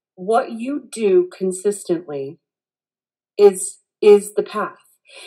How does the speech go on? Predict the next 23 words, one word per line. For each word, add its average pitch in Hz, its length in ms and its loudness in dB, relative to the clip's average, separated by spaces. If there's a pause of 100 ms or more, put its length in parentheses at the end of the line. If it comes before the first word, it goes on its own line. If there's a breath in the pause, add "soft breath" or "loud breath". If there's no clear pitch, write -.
(120)
And 269 220 -2
what 302 140 0
about 349 240 -2
the 311 120 0
joy 311 360 -2
in 180 340 -2
that, - 240 -14
right? 214 280 -2
There's 254 280 -6
literally 320 880 0 (320)
no 254 360 -2
joy 208 360 2 (100)
in 185 140 0
being 180 260 6
an 165 80 -6
expert. - 580 -10 (520 loud breath)
And 247 160 0 (120)
in 339 480 8
her 208 160 4
book, 160 380 -6 (1300)
um, 180 200 2
Growth 185 360 0
Mindset, 170 640 -4